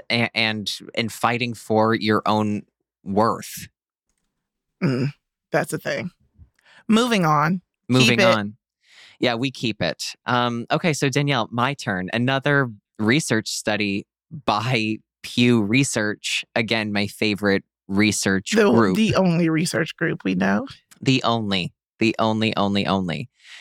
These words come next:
Speaker 1: So sixty-eight percent of twenty-five to thirty-four-year-olds were living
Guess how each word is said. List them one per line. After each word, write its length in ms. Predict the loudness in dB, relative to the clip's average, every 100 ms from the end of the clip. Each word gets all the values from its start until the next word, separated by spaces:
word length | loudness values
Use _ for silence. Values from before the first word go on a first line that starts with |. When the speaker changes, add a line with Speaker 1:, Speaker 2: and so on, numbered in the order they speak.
| -20 -20 -6
Speaker 1:
So 220 | 0 0
sixty-eight 720 | 0 -2 -2 0 0 0 -2
percent 420 | 0 0 0 -4 -4
of 100 | -8
twenty-five 640 | -4 -2 0 0 -2 -2
to 100 | -6
thirty-four-year-olds 920 | -4 0 0 0 2 4 4 2 -2
were 100 | -2
living 480 | 0 2 2 0 -2